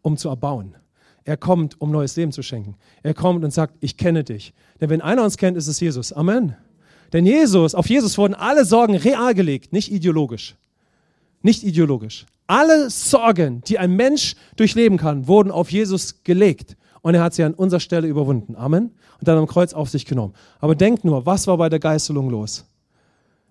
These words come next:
Wie viel Angriffe? Wie brutal ist man zu ihm gewesen?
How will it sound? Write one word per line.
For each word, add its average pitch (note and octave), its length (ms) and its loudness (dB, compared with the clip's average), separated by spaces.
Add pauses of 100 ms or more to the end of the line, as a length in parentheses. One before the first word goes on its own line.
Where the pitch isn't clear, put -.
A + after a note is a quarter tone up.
(140)
Wie F#3 160 4
viel F#3+ 200 0
Angriffe? C#3+ 600 -4 (840)
Wie E3+ 180 -2
brutal D#3+ 680 -4 (300)
ist - 200 -4
man D#3 120 -4
zu - 120 -8
ihm F3 140 -4
gewesen? C3+ 420 -6